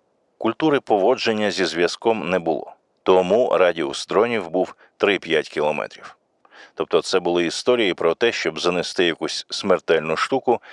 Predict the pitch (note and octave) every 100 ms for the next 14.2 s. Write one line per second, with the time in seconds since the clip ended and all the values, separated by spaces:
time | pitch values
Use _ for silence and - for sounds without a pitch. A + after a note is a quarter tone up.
0 | - - F#2+ A#2 F#2+ D#2+ D2+ C#2+ D2+ A#1+
1 | - - _ _ - - - F#2 F#2+ F2+
2 | F#2+ F2+ F2 E2+ - G2 C3 A#2 G#2 -
3 | _ - C#3+ - A2+ - G2+ G2 - D#2
4 | D2+ C#2+ - - - C2+ C2 - _ _
5 | _ _ _ _ - D#2 D#2 A#2 A#2 G2
6 | - D#2+ D#2+ D#2+ E2+ D2+ D2+ D2+ D2+ D#2
7 | D#2+ - D#2 F#2+ A#2+ G#2+ G2+ - - F#2
8 | - G#2+ A#2 G#2+ F#2+ F2 D#2+ D2 D2+ D2
9 | D#2 D2 C#2+ C2 A#1+ - - _ _ _
10 | _ _ _ - D#2 F2+ F#2+ - F#2+ F#2
11 | E2+ D2+ - E2 D#2 D#2 F#2 A#2+ - -
12 | - _ _ F#2+ C#3 C#3+ C3+ - F#2 F#2+
13 | G#2 - E2+ F2 E2 D#2 C#2+ D2 D#2 G2+
14 | A2+ A2+